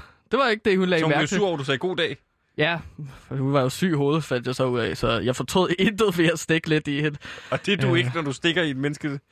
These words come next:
Speaker 2: bare fordi du ikke ved, hvad du skal bruge en kniv til.
Speaker 1: Nogle gange har jeg bare brug for ligesom at komme ud med de her, øh, indre følelser, som jeg har, ikke? De kom, de blusser op lige pludselig, og så bliver jeg nødt til at stikke lidt i nogle mennesker.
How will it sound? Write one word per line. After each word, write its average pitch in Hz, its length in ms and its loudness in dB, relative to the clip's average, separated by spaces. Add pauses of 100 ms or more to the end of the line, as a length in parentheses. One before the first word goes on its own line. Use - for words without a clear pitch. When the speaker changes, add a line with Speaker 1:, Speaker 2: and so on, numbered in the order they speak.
(260)
Speaker 2:
bare 131 120 2
fordi 139 140 2
du 139 80 2
ikke 135 100 0
ved, 160 80 4
hvad 135 100 -2
du 127 40 -6
skal 123 120 -4
bruge 139 120 0
en 135 40 -2
kniv 156 220 -2
til. 135 240 -2
Speaker 1:
Nogle 143 300 2
gange 196 160 2
har 139 60 4
jeg 123 80 2
bare 131 160 2
brug 190 220 0
for 160 100 0
ligesom 160 300 2
at 131 100 2
komme 127 200 0
ud 190 160 2
med 143 200 2
de 156 120 0
her, 131 280 2 (140)
øh, 135 200 0
indre 190 220 2
følelser, 233 380 0
som 147 180 0
jeg 120 80 0
har, 131 200 2
ikke? 220 160 2 (160)
De 214 100 2
kom, 165 220 2
de 196 240 0
blusser 208 280 2
op 214 220 2
lige 208 120 0
pludselig, 208 380 2
og 151 80 0
så 196 220 2 (160)
bliver 175 140 4
jeg 156 60 4
nødt 190 180 2
til 190 80 0
at 170 60 0
stikke - 300 -2
lidt 156 220 -2
i - 80 -12
nogle 143 180 0
mennesker. 120 280 -2